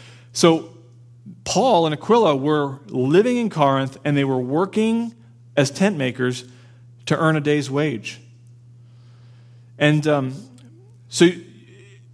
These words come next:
he says, "This is what we did." So you might say to yourself, "Well,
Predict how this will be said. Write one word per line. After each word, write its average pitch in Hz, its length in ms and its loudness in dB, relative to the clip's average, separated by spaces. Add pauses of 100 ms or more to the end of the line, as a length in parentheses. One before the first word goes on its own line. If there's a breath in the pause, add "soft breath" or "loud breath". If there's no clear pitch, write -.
(360)
he 156 100 -2
says, 143 200 -2
"This 196 160 0
is 185 100 -6
what 175 140 -2
we 156 100 -2
did." 139 360 -2 (800 soft breath)
So 180 500 2 (420)
you 180 140 0
might 214 180 -2
say 170 160 0
to 151 80 0
yourself, 151 380 -2
"Well, 143 320 -6